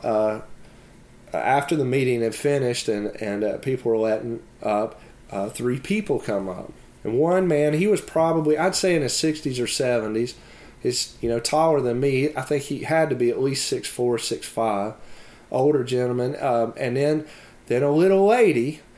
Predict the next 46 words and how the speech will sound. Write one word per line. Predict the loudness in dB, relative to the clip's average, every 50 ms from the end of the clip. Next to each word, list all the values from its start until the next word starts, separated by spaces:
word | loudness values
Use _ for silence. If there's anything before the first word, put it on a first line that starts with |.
| -20 -20 -20 -12 -6
uh, | -4 -2 0 0 0 -2 -2
I | -4 -4
think | -4 -4 -4 -2 0
was | 0 2
a | 2
little | 4 4 4 4 4
widow | 4 4 4 4 2 2 2
lady, | 2 2 2 2 0 0 -2 -2 -4 -4
and | -4 -2 0
then, | 2 2 2 2 0 -2 -2
um, | -4 -4 -6 -8 -14 -20 -20 -10 -6
a, | -2 0 0 2 2
uh, | 2
uh, | 2 0 0 -2 -2 -4 -2 0 0 0 0 -2 -2 -2
a | -4 -2
Jewish | 0 0 0 2 2 2 2 0 -2
man | -2 -2 -2 0 -2 0 -2
with, | -2 -2 -2
like, | -2 -4 -2 -2
a, | -4 -4 -4 -4 -6
I | -6 -4
think | -4 -4 -6 -6
he, | -8 -12 -14 -18 -18 -10 -6
uh, | -2 -2 0
had | 0 0 -2
a | -2
kippah | -2 -4 -2 -2 -2 -2 -2
on. | -2 0 0 0 -2 -4 -6 -10 -14 -20 -20 -20 -20 -20 -12
And | -8 -4 -2 -2 0 -2 -2 -4 -6 -10 -18 -20 -20 -14 -6
they | -2 2 2 2
lined | 4 4 4 2 2 2 4
up, | 4 4 4 2 0 -2
these | -2 -2 -2 -2 -2
three: | 0 2 2 2 2 0
the | 0 0 -2 -2 -2
little | -4 -2 0 2 2 4
widow, | 4 4 4 4 4 4 4 2 2 -2 -4 -10 -20 -20 -20 -20 -20 -14 -6
the | -2 -2
older, | 0 0 2 2 4 4 4 4 2 2 2 0 -2 -4
uh, | -4 -4 -2 -4 -2
taller | -2 0 2 4 4 4 2
man, | 0 0 0 0 0 0 -2 -4 -4
and | -2 -2 -2 -2 0
the | -2 -2
Jewish | 0 2 4 4 4 2 2 -2
man. | -4 -4 -4 -6 -8